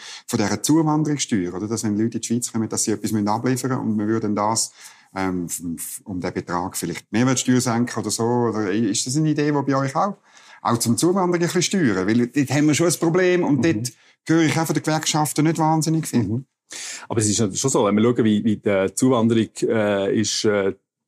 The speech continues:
Speaker 2: zugenommen,
Speaker 1: Mhm.
Speaker 2: ist schon so, dass man fast eins zu eins kann umlegen mit der Anzahl Arbeitsplätze, die zugenommen
Speaker 1: Mhm.
Speaker 2: haben. Also wir haben über achtzigtausend zusätzliche Arbeitsplätze gehabt innerhalb von einem Jahr.
Speaker 1: Mhm.
Speaker 2: Und wir wissen, wir haben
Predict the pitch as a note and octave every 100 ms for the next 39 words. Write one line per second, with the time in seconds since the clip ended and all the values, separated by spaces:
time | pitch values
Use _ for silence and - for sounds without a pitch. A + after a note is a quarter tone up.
0 | _ _ - A#2 - A#2+ D3+ - G#2 F#2
1 | - - A2 A2+ C#3 - D3+ D#3 B2 G#2
2 | G#2+ F#2 - A2+ A#2+ B2 B2+ C#3+ - A#2+
3 | - A2 A2 C3 A#2+ A2+ G#2+ G2+ - G2
4 | G#2+ G#2 G2 B2 C3 B2 - B2 A#2+ -
5 | A#2+ B2+ B2+ C3 C3 C3 F#2 F#2 G2+ A2+
6 | B2+ A2 B2 - - C3 D3 A2 - -
7 | - _ - C3 B2+ A2+ G2+ A#2+ C3+ C3
8 | - C3+ - - C3 B2 B2+ G#2+ A#2 -
9 | G#2 G2 A2+ D3 - - - G#2+ B2+ -
10 | A#2+ A2 F#2 G2+ C3 - A2 G#2 G2 G2